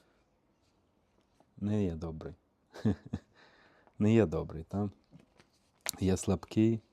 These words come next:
жалосний і потребуєш Бога. Ну, якщо так шукати себе, то, можливо, і добре, та? Щоб знайти те, е, до чого хочеш дійти,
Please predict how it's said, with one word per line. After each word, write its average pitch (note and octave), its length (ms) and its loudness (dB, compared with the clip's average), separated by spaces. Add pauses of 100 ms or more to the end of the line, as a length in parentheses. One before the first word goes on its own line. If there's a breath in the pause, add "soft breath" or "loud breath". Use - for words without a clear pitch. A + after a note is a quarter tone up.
(580 loud breath)
жалосний F#2 800 0 (880)
і G2 80 -6
потребуєш E2 580 -6
Бога. D#2+ 300 -8 (1160 soft breath)
Ну, B2 260 -2
якщо F#2+ 300 -4
так G2 200 0
шукати G2+ 420 -4
себе, G2 440 -4 (1160 soft breath)
то, F2+ 260 0
можливо, F#2+ 520 2
і F#2+ 100 4
добре, E2 420 -2
та? F#2 200 -2 (300 soft breath)
Щоб F2 220 -6 (280)
знайти F#2+ 480 -2
те, A2 320 2 (840 soft breath)
е, F2 320 -4
до F2 160 -4
чого F#2 440 0 (540)
хочеш - 560 -8 (640)
дійти, F2 480 -8